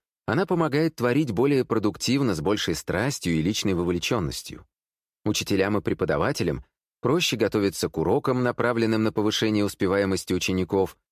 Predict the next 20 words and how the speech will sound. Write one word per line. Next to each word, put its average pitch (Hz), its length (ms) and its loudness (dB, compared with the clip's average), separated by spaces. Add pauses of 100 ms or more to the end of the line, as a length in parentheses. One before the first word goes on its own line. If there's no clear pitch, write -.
(240)
и 139 80 2
составлять 135 720 0
домашние 117 540 0
задания, 95 560 0
основанные 113 680 0
на 107 160 2
индивидуальном 87 680 0
подходе. 92 540 -4 (540)
Родители 101 480 0
отмечают, 104 720 -2
легче 113 380 0
находят 107 480 0
веселые, 90 680 0
творческие 107 720 -2
и 98 120 -2
обучающие 101 760 0
занятия 87 540 0
для 82 120 0
своих 80 340 -2
детей. 71 460 -6